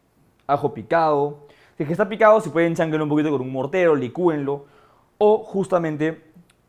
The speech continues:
eh, pasta de ajo. También puede ser, acá hace una pastita de ajo. Lo dejan caer todo hasta el fondo. Y luego de ello vamos a rellenar con un poquito de las verduras que hemos hecho,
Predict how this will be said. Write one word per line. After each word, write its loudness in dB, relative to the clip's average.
eh, -6
pasta 0
de 0
ajo. -2
También -10
puede -4
ser, 2
acá 0
hace -10
una -8
pastita -8
de -2
ajo. -2
Lo -4
dejan -2
caer -6
todo -6
hasta -6
el -8
fondo. -2
Y -4
luego 4
de 2
ello 0
vamos -4
a 0
rellenar -4
con -10
un -8
poquito -8
de -4
las -4
verduras -8
que -14
hemos -16
hecho, -20